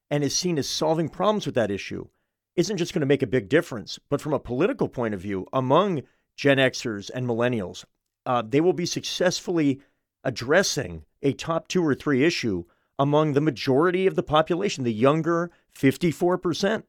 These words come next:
of the population. And it's sitting there, and it's gonna get solved by planning boards about as much as anybody. And I notice it's really tough to get people, for example, that rent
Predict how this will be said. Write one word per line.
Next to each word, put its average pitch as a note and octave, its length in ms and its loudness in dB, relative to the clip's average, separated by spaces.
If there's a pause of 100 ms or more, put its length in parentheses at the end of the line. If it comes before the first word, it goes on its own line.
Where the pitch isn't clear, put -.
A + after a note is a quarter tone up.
(360)
of B2 180 2
the D3+ 100 4
population. D3 840 2 (120)
And D#3 120 0
it's - 140 -6
sitting A3+ 400 2
there, A2 340 0
and D3 120 0
it's C#3+ 100 -4
gonna A3 160 2
get F3 140 -2
solved E3 280 0
by C#3 200 2 (160)
planning G3 440 0
boards G#2 440 -4 (280)
about C#3 360 4
as A#2 100 -2
much D#3 180 0
as A#2+ 120 -2
anybody. A#2 560 0 (340)
And D3 180 2
I D#3 100 4
notice F#3+ 420 2
it's - 160 -14
really F3 320 2
tough - 320 -4
to D#3 80 -2
get D3+ 180 2
people, D#3 260 -4
for C#3 220 -2
example, A#2+ 440 -4
that A2+ 180 0
rent D#3 480 -2